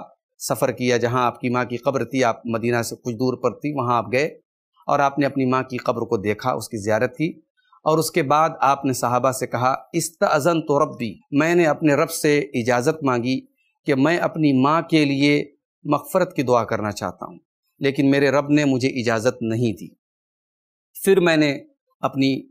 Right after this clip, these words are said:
माँ की कब्र के पास आने की अल्लाह ताला से इजाज़त मांगी तो अल्लाह ने ये इजाज़त दी। उसके बाद अल्लाह के रसूल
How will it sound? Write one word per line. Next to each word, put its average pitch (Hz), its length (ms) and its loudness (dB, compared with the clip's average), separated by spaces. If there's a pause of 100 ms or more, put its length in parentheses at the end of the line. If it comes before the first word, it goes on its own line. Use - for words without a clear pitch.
(180)
माँ 131 260 2
की 127 180 -4 (320)
कब्र 147 220 2
के 139 160 0
पास 120 300 0
आने 117 200 0
की 120 160 -2
अल्लाह 117 220 0
ताला 110 240 0
से 113 120 -8
इजाज़त 110 320 -4
मांगी 139 220 -2
तो 156 120 -6
अल्लाह 123 200 0
ने 123 100 -2
ये 117 200 -4
इजाज़त 98 320 -4
दी। 92 220 -18
उसके 143 220 -6
बाद 135 200 0
अल्लाह 127 200 0
के 117 120 -4
रसूल 147 340 -6